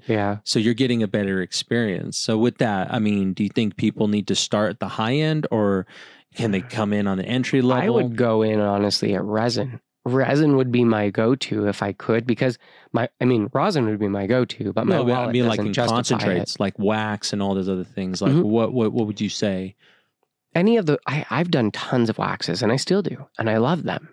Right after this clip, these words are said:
Speaker 2: The waxes, shatters, diamonds, all that stuff. Anything that you put into an e-rig or into a glass rig, um, you're gonna find that, one, it kicks in almost, I, I, it is. It's immediate. It's super strong,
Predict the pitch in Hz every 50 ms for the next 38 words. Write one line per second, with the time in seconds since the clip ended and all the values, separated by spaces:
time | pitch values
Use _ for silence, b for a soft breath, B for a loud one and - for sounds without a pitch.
0 | _ - 110 110 113 120 117 - - 120 107 - - 117 110 110 107 95 - 120
1 | 120 123 123 120 113 - - 139 151 156 151 147 127 - - - - 120 117 107
2 | - _ b b b b b b b b b 160 160 175 160 165 143 127 117 107
3 | 107 107 - - 123 117 - 120 104 - 110 101 92 92 - - 127 123 123 113
4 | 113 113 107 104 104 101 107 95 95 95 95 92 90 - - 104 95 95 92 92
5 | - 101 98 92 90 - - 107 123 139 143 139 - - 131 117 104 104 104 101
6 | - b b b b b b b b b b - - - 113 110 110 110 107 104
7 | 104 - 123 110 110 113 110 110 104 101 117 107 98 - - 117 107 107 107 104
8 | 92 107 98 98 95 - - - 120 107 101 104 110 110 107 104 104 - - 139
9 | 139 - - - - 127 - - - 127 117 110 110 110 - - 110 104 101 101
10 | 98 92 - _ _ _ _ _ - 113 110 110 113 - - 123 120 - 135 147
11 | 135 127 139 120 117 110 110 98 90 87 104 104 98 - - - - - 160 135
12 | 117 110 113 120 120 117 123 127 127 123 - - 117 101 - - - - - -
13 | 120 - 120 - - - - 107 104 104 120 151 170